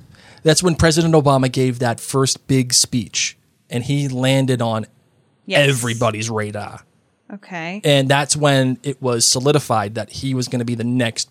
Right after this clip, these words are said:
Speaker 1: big thing. That two thousand four speech just blew everybody's doors off, and he was it. I'm not saying that Randall's gonna have a President Obama two thousand four Democratic,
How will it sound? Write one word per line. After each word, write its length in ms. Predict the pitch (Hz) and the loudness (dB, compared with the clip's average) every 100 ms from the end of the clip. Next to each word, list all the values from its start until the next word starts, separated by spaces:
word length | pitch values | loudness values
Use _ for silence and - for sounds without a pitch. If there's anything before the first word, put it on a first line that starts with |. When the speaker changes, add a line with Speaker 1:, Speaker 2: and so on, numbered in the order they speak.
| _ | _
Speaker 1:
big 240 | 117 107 | -6 -6
thing. 400 | - - 101 - _ _ _ _ _ _ _ _ _ _ _ _ _ _ | -10 -10 -12 -14 _ _ _ _ _ _ _ _ _ _ _ _ _ _
That 260 | 156 147 - | 2 2 2
two 160 | - 175 | -2 2
thousand 340 | 165 147 143 | 4 4 2
four 260 | - 160 135 | 2 4 4
speech 440 | - 139 113 - | 2 -2 0 -2
just 260 | - 123 - | -2 -4 -2
blew 520 | 143 147 143 139 123 _ _ | 2 4 4 2 -4 _ _
everybody's 500 | 160 156 151 147 131 | 0 2 0 0 0
doors 320 | 127 110 104 | -2 -2 -4
off, 340 | 104 - - _ | -10 -16 -20 _
and 140 | 139 127 | -4 -2
he 320 | 131 151 143 | 0 2 2
was 340 | 127 123 117 - | 2 2 0 -2
it. 360 | - - - - _ _ _ _ _ _ _ _ _ _ _ _ | -4 -4 -12 -18 _ _ _ _ _ _ _ _ _ _ _ _
I'm 140 | 156 170 | 0 4
not 220 | 233 208 | 2 4
saying 360 | - 214 202 | 2 2 2
that 180 | 175 147 _ _ - | 0 -2 _ _ -6
Randall's 480 | 135 156 160 151 | 2 4 6 4
gonna 200 | 123 143 | 4 2
have 680 | 127 131 131 131 127 - - _ - | 2 4 4 2 0 -6 -20 _ -6
a 80 | |
President 500 | 135 - 147 135 139 | -6 2 2 4 2
Obama 600 | 131 120 131 123 123 127 | 2 2 2 2 2 0
two 140 | 127 147 | 0 0
thousand 320 | 139 131 127 | 2 2 0
four 200 | 127 131 | 2 2
Democratic, 600 | 131 120 113 123 120 - | 2 -2 2 2 2 -2